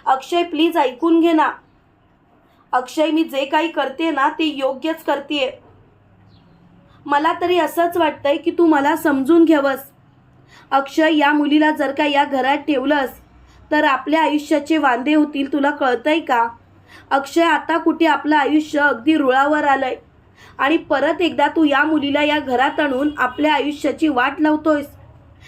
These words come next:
नाही, मला जमणार नाही." त्यावेळेला लगेच मोठ्याने पार्वती आजी बोलते, "एक मिनिट, मला पूर्णपणे खात्री आहे. खरं सांगायचं तर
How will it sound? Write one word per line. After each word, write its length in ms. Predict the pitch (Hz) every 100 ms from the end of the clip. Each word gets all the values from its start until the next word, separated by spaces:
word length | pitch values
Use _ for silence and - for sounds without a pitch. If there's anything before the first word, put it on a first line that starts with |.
| - -
नाही, 460 | 269 254 294 311
मला 300 | 277 269 330
जमणार 480 | 320 285 269 294 320
नाही." 320 | 311 269 302
त्यावेळेला 380 | 294 262 277 285
लगेच 540 | 269 254 311 247 247
मोठ्याने 520 | 277 254 247 294 277 302
पार्वती 540 | 285 240 240 277 320
आजी 200 | 285 294
बोलते, 360 | 294 285 285 277
"एक 320 | - 285 285
मिनिट, 320 | 294 320 311 - - - - - - - _ - - - - - -
मला 300 | 277 294 330
पूर्णपणे 760 | 330 339 311 311 349 349 330 339
खात्री 320 | 302 294 302
आहे. 300 | 294 269 269 - _ _ _ - - - - _ _ - - -
खरं 240 | 277 277 311
सांगायचं 520 | 330 294 302 302 294
तर 320 | 294 277